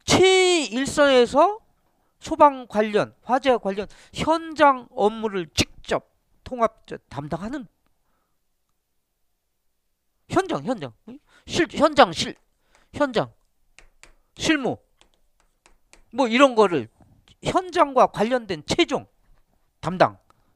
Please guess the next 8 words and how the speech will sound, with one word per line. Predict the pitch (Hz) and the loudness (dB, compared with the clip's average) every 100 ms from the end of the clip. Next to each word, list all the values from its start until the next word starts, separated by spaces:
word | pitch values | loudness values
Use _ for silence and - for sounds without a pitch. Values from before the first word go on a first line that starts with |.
| _ _ _ | _ _ _
업무를 | 175 190 156 | -4 -2 -2
담당하는 | 139 160 147 131 123 113 139 _ _ _ _ _ _ _ _ _ _ _ _ _ _ _ _ - - | -4 -6 -4 -6 -8 -12 -20 _ _ _ _ _ _ _ _ _ _ _ _ _ _ _ _ -20 -16
분들이 | 165 139 139 320 - | -12 -8 -6 -8 -8
어디에? | 151 147 233 | -6 -4 -6
소방, | - 240 226 214 208 202 | -10 -2 -2 -2 -10 -12
소소, | - 311 285 214 139 107 135 | -4 -2 0 0 -2 -8 -14
소서학과? | - - 311 269 285 247 - 320 _ _ _ _ _ _ _ _ _ - | -12 -4 -4 -2 -2 -4 -8 -18 _ _ _ _ _ _ _ _ _ -8
본서학과? | 165 156 143 - 220 | -8 -4 -8 -8 -18